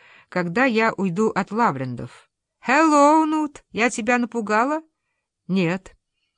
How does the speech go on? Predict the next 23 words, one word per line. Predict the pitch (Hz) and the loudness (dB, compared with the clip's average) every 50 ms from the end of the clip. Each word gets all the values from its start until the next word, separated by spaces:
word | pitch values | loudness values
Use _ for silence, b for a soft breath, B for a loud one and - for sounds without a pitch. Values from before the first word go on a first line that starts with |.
| _ _ _ _ - - | _ _ _ _ -20 -10
«Я | 170 170 208 226 247 262 | -4 0 2 4 4 2
иду | 269 302 | 2 0
в | 262 226 | -2 -2
город», — | 165 160 170 175 196 208 - | -2 -2 0 0 0 -2 -4
сказала | - - 247 240 220 240 233 233 240 233 | -6 -4 -4 -4 -2 -2 -4 -2 -2 -4
она. | 233 233 233 233 226 _ _ _ _ _ _ _ _ _ _ _ _ _ _ _ - | -4 -4 -6 -6 -8 _ _ _ _ _ _ _ _ _ _ _ _ _ _ _ -4
Она | - 170 202 208 | -2 0 2 2
несла | 208 208 208 - - 214 | 2 0 0 -2 -2 -2
маслобойку, | 214 208 208 - - 214 220 208 202 240 277 294 254 - - 170 151 - | 0 0 -2 -4 -2 -2 -2 -2 0 0 0 -2 -2 -4 -6 -6 -6 -6
у | - 175 | -6 -6
которой | - 185 180 - 220 226 220 214 | -6 -6 -4 -2 -2 0 0 0
отскочила | - 180 185 - - - 190 175 - 208 208 208 208 | -2 -2 -6 -6 -4 -6 -6 -6 -4 -4 -2 -2 0
ручка. | 196 185 151 - - - - 131 117 - _ _ _ _ b b b b b b b b - | 0 0 -2 -4 -6 -12 -12 -14 -14 -14 _ _ _ _ b b b b b b b b -6
Я | 160 175 208 208 185 - | -2 0 2 2 0 0
вызвался | - 170 202 175 165 180 185 - - 170 | -2 -4 -4 -4 -4 -6 -6 -6 -8 -6
помочь | - 185 190 202 220 254 269 269 - - - | -2 -2 0 0 0 0 -2 -4 -6 -8 -6
ей. | 143 139 139 139 _ _ b b b b b b b | -6 -6 -6 -8 _ _ b b b b b b b
Маслобойка | - 175 180 - - 202 190 180 202 202 185 - 180 | -4 -4 -4 -2 -2 -4 -2 -2 -2 -4 -4 -4 -6
была | 170 180 185 190 190 | -4 -4 -4 -2 -2
мне | 185 185 180 175 | -2 -2 -2 -2
с | 160 156 | -4 -4
детства | 156 196 196 - - - 175 175 | -4 -6 -6 -6 -8 -8 -8 -6
знакома, | 160 170 180 185 180 - 233 269 269 226 170 139 139 | -4 -4 -4 -6 -4 -4 -2 0 0 0 -2 -4 -6